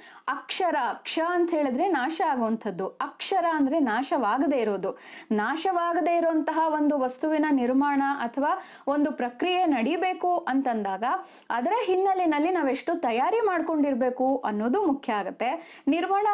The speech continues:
ಆದ್ಮೇಲೆ ಅದನ್ನ ನಾವು ಹೇಗೆ ಸ್ವೀಕರಿಸ್ಬೇಕು, ನಾವು ಯಾವ ರೀತಿಯ ಮಾನಸಿಕ ತಯಾರಿಯನ್ನ ಹೊಂದಿರ್ಬೇಕು ಅನ್ನೋದನ್ನು ನಾವಿಲ್ಲಿ ಗಮನಿಸ್ತಾ ಹೋಗ್ಬೋದು. ಮಾನಸಿಕ ತಯಾರಿ ಅಂದ ಕೂಡ್ಲೇನೆ ಒಂದ್ ವಿಷಯ ನೆನಪು ಬಂತು.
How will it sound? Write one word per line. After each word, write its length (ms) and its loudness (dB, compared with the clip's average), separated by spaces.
ಆದ್ಮೇಲೆ 1000 0
ಅದನ್ನ 400 0
ನಾವು 180 0
ಹೇಗೆ 280 0
ಸ್ವೀಕರಿಸ್ಬೇಕು, 1080 -2
ನಾವು 360 0
ಯಾವ 320 0
ರೀತಿಯ 360 0
ಮಾನಸಿಕ 560 0
ತಯಾರಿಯನ್ನ 640 0
ಹೊಂದಿರ್ಬೇಕು 840 0
ಅನ್ನೋದನ್ನು 680 0
ನಾವಿಲ್ಲಿ 640 0
ಗಮನಿಸ್ತಾ 460 0
ಹೋಗ್ಬೋದು. 640 -6
ಮಾನಸಿಕ 460 0
ತಯಾರಿ 380 2
ಅಂದ 140 2
ಕೂಡ್ಲೇನೆ 380 2
ಒಂದ್ 280 2
ವಿಷಯ 260 0
ನೆನಪು 360 -4
ಬಂತು. 380 -4